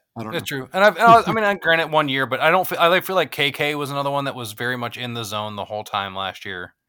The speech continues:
Speaker 2: Um,
Speaker 1: That's true.
Speaker 2: Michaelis was always like that before injury.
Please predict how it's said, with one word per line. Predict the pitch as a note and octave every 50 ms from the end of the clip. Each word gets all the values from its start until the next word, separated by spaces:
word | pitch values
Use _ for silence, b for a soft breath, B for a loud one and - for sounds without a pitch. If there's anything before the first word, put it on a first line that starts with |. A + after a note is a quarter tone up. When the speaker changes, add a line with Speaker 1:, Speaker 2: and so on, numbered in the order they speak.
| _ _ _ _ _ _ _ _ _ _ _ _ _ -
Speaker 2:
Um, | A2 G2+ G2 G2 F#2+ F#2 F#2 F2+
Speaker 1:
That's | - B2 A#2+ - -
true. | - G#2 G#2 G#2+ _ _ _ _ _ -
Speaker 2:
Michaelis | B2+ C3 C3+ C#3 C3+ - C#3+ C#3+ C3+ C#3 -
was | C#3 C3 B2
always | C3 E3+ B2 B2 A#2+ A2+
like | B2 A#2+ A#2 A#2 -
that | A#2+ A#2 A#2 - - _ _ _ _
before | C3 A2 - - A#2+ A#2 A2
injury. | G#2+ A2 A2 G#2 G#2+ G#2 G#2 G#2+ G#2 G2+ G#2+ G#2